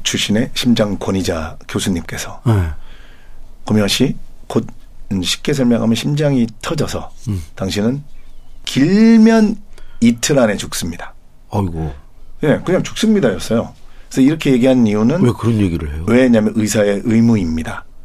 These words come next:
Speaker 2: 어.
Speaker 1: 왜냐면 당신은 서서히 목-, 이렇게 의식이 사라지는 게 아니고
Speaker 2: 음.
Speaker 1: 이게 팡 터지면 갑자기 의식이 사라지기 때문에 유언도 하시고 신변 정리도 하시고 하시라고 마음이 아프지만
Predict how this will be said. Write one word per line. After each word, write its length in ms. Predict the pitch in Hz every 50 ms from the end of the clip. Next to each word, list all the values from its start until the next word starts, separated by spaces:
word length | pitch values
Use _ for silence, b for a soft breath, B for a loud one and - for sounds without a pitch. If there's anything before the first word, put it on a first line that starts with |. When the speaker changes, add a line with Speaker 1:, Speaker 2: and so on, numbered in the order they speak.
| - - -
Speaker 2:
어. 220 | 92 90 85 82 92
Speaker 1:
왜냐면 340 | 113 113 117 113 113 110
당신은 460 | 95 95 95 92 - 113 110 113 95 82 B B B B B B B B
서서히 800 | - - - 160 175 202 202 196 196 202 202 190 180 175 165 143
목-, 180 | 113 98 90 - - - - -
이렇게 260 | - 101 - - 104
의식이 440 | 95 95 101 107 110 110 117 104 101
사라지는 400 | 95 123 127 120 104 104 98 92
게 80 | 87 87
아니고 400 | 85 87 90 90 98 98 80 -
Speaker 2:
음. 180 | 123 104 87 80 78 B B B B -
Speaker 1:
이게 220 | - 101 110 107 107 -
팡 420 | - - 190 170 151 135 107 92 - - - - - - - - - -
터지면 600 | - - 151 135 120 117 123 110 90 - 104 120 B B B B B B B B B B B -
갑자기 460 | - - - - - 185 180 151 123
의식이 280 | 113 98 - - 101
사라지기 380 | 95 98 104 95 95 85 82 85
때문에 520 | 80 - 92 90 95 98 101 92 - 120 B B B B B B B B - - -
유언도 460 | 110 110 110 117 127 131 120 117 104
하시고 480 | 95 92 - - 98 104 123 170 214 - - -
신변 360 | - - - 151 156 151 135 110
정리도 360 | 104 95 92 92 87 - 113
하시고 500 | 104 - - - 110 101 110 123 - -
하시라고 600 | - - - 120 - - 104 98 85 95 110 120 -
마음이 380 | 104 101 95 95 104 107 107 98
아프지만 680 | - - - - - 92 92 95 101 135 160 190